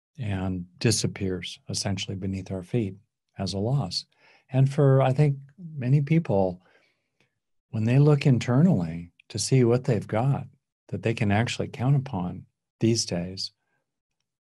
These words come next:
it's a fairly empty cupboard. And it's a real prompt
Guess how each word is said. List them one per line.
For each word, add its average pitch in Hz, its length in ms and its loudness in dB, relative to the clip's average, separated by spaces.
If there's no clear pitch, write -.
it's - 180 -2
a 120 80 0
fairly 135 440 2
empty 110 260 -2
cupboard. 101 460 -6
And 101 540 0
it's 113 220 -4
a 110 60 2
real 120 240 4
prompt 104 720 -2